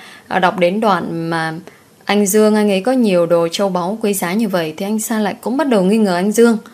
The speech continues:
Thế nhưng mà đến bây giờ thì dường như là anh Sa không hiểu được đâu mới thực sự là hung thủ đây. Ờ, về việc chiếc vòng ngọc bích ở trong hộp của anh Dương và chiếc vòng ngọc bích mà con sen có thì đâu mới là chiếc vòng ngọc bích mà cây Lê nhắc đến đây?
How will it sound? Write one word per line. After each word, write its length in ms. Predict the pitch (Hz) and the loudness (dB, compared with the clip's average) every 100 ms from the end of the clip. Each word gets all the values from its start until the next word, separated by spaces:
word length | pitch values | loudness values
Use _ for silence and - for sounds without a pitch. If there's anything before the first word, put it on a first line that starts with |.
| - - - - | -20 -20 -20 -10
Thế 80 | - | -2
nhưng 140 | 277 | 2
mà 60 | 226 | 4
đến 260 | 208 247 | 6 6
bây 100 | 277 | 4
giờ 280 | 240 220 196 | 4 4 4
thì 420 | 196 208 190 185 180 | 4 2 2 0 0
dường 360 | 196 202 208 | 2 2 4
như 240 | 220 240 233 | 4 4 2
là 340 | 190 170 170 165 - | 2 0 0 -6 -6
anh 160 | 233 | -4
Sa 120 | 226 240 | -2 -2
không 200 | 240 214 | -2 -2
hiểu 240 | 185 160 | -2 -4
được 240 | 175 175 | -6 -4
đâu 160 | 226 240 | 2 2
mới 140 | 220 | 2
thực 140 | 220 185 | 2 0
sự 140 | 202 | 0
là 80 | 175 | 0
hung 180 | 180 208 | 0 -2
thủ 240 | 214 165 | -2 -2
đây. 260 | 165 185 190 - - - - - - - - | 0 -2 -2 -8 -20 -20 -20 -20 -20 -20 -12
Ờ, 200 | - 180 | -2 0
về 200 | 170 196 | 4 4
việc 180 | 190 202 | 4 2
chiếc 100 | 285 | 2
vòng 220 | 254 196 | 0 2
ngọc 180 | 185 175 | 0 0
bích 200 | 226 294 | 0 0
ở 120 | 196 | -2
trong 280 | 165 220 202 | -4 -2 -2
hộp 220 | 190 180 180 | 0 0 -2
của 100 | 175 | -4
anh 160 | 175 | -2
Dương 360 | 185 202 196 190 | -2 -2 0 0
và 200 | 180 175 | 0 -2
chiếc 180 | 180 277 | -2 -4
vòng 280 | 214 175 170 | -2 -4 -6
ngọc 140 | 160 | -8
bích 160 | 202 277 - - - - | -4 -4 -4 -20 -18 -2
mà 280 | 185 185 175 | 2 2 2
con 240 | 196 196 | 2 2
sen 300 | 196 202 185 | 0 0 0
có 320 | 185 165 196 240 | 0 -2 -4 -4
thì 360 | 220 180 165 165 - - | -2 0 -2 -6 -14 -10
đâu 220 | 214 233 233 | 2 4 6
mới 180 | 202 | 6
là 100 | 226 | 6
chiếc 160 | 214 269 | 4 2
vòng 220 | 220 170 | 2 0
ngọc 160 | 165 - | -4 -2
bích 220 | 247 277 | -2 0
mà 160 | 185 160 | -2 -2
cây 180 | 180 | 0
Lê 140 | 190 185 | 2 2
nhắc 160 | 202 233 | 0 0
đến 240 | 175 175 | 0 0
đây? 200 | 208 175 | 0 -2